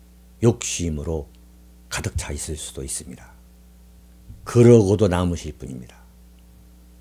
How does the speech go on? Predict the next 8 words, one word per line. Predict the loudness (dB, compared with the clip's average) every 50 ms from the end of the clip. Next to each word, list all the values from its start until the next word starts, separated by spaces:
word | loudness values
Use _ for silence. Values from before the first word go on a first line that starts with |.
| -20 -20 -20 -20 -20 -20 -20 -20 -20 -20 -20 -20 -20 -14 -2
따져보세요. | 2 6 6 8 6 6 4 -2 -6 -12 -18 -20 -20 -20 -20 -20 -20 -20 -20 -20 -20 -20 -14 4
김영삼 | 8 12 12 12 12 12 12 12 10 10 8 6 6
대통령도 | 4 4 4 4 4 4 4 2 0 -2
서거하셨고, | -6 -4 -4 -2 -2 0 -2 -4 -4 -6 -12 -18 -20 -20 -20 -20 -20 -20 -20 -20 -20 -20 -20 _ -20 -20 -20 -20 -20 -20 -20 -20 -20 -20 -20 -20 -20 -20 -20 -18 0
전두환 | 6 10 10 12 12 12 12 12 12 12 12
대통령은 | 10 10 10 8 8 8 6 4 2 2 0
계속 | -2 -4 -4 -4 -4 -4 -6 -8 -10 -12 -14 -16 -18 -18 -18 -20 -20 -18 -4 6 8 8 8 10
저렇게 | 8 8 8 8 8 6 4 2 2 2 0